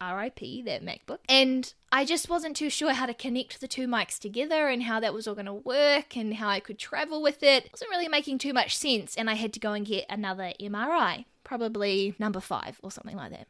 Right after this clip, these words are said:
And Nick, the M R I tech, asked what I was getting up to, seeing as I wasn't able to work at the moment. And I told him about the podcast idea. And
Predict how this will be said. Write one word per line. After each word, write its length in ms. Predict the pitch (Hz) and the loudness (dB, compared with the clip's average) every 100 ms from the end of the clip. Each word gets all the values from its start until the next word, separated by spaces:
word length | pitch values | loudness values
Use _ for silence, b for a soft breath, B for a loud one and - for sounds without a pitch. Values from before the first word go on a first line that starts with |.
| - | 0
And 320 | 214 214 - | 0 0 -2
Nick, 600 | 247 392 - - - - - | 2 4 4 2 -4 -10 -6
the 120 | - | -2
M 160 | 233 | -2
R 200 | 214 202 | 0 0
I 160 | 196 175 | 0 -2
tech, 400 | - 170 147 - | -2 -6 -6 4
asked 460 | - 226 233 - 247 | 8 8 8 -4 -4
what 120 | 226 | 2
I 140 | 214 | 4
was 140 | 202 208 | 4 0
getting 220 | 226 247 | -4 4
up 160 | 381 - | 2 2
to, 200 | 226 214 | -4 -2
seeing 260 | - 220 | -2 -2
as 80 | 214 | -2
I 60 | 208 | -2
wasn't 300 | 202 202 196 | -2 -4 -8
able 180 | 202 | -10
to 80 | 208 | -10
work 320 | 220 247 285 | 0 0 0
at 80 | 269 | -4
the 80 | 233 | -4
moment. 380 | 220 196 208 - | -4 -4 -8 -6
And 80 | 254 | -2
I 80 | 247 | -2
told 320 | - 403 403 | 6 6 6
him 340 | 277 240 208 190 | 6 4 4 0
about 480 | 220 226 185 156 | 4 6 6 4
the 80 | 208 | -2
podcast 600 | - 339 - 226 196 - | 2 2 2 -2 0 -2
idea. 600 | 220 202 180 110 - 233 - | -2 -2 -2 -8 -8 -8 4
And 380 | 233 233 226 | 6 6 2